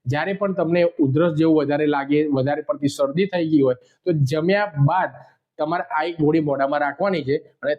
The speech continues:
એને તમારે ધીમે ધીમે ધીમે ધીમે ચૂસવાની છે. એવું નથી કે ગોળી મોઢામાં મૂકીને તમે પાણીથી તમારે પી જવાની છે અથવા ખાઈ જવાની છે ચાવીને, એવું નહીં કરવાનું.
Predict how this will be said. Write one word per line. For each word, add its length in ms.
એને 200
તમારે 300
ધીમે 640
ધીમે 400
ધીમે 380
ધીમે 260
ચૂસવાની 460
છે. 120
એવું 200
નથી 220
કે 120
ગોળી 440
મોઢામાં 380
મૂકીને 380
તમે 300
પાણીથી 420
તમારે 260
પી 220
જવાની 240
છે 40
અથવા 160
ખાઈ 280
જવાની 380
છે 40
ચાવીને, 320
એવું 180
નહીં 180
કરવાનું. 340